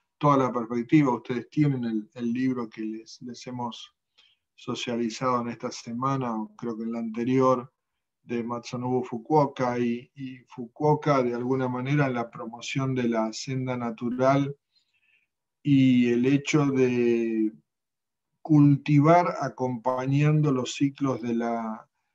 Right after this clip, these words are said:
de la naturaleza, y en este perspectiva de, de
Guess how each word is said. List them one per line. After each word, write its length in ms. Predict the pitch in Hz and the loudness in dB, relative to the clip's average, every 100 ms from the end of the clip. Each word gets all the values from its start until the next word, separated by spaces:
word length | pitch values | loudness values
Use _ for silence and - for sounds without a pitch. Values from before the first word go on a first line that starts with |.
| _ _ | _ _
de 160 | 123 127 | -4 -2
la 140 | 123 | -2
naturaleza, 960 | 123 120 127 123 131 165 170 143 - 120 | -4 -8 -6 -4 2 4 4 2 -4 -6
y 200 | 117 117 | -4 -4
en 80 | 135 | -6
este 840 | 131 - 135 127 123 120 113 110 - _ _ _ _ _ _ _ _ _ _ _ _ _ _ _ _ _ _ _ _ | -8 -2 0 0 0 -4 -6 -12 -18 _ _ _ _ _ _ _ _ _ _ _ _ _ _ _ _ _ _ _ _
perspectiva 760 | 135 120 127 117 - 175 147 127 | -4 -4 -4 -6 2 4 6 4
de, 280 | 117 113 110 117 | 0 -2 -10 -12
de 240 | 120 | -10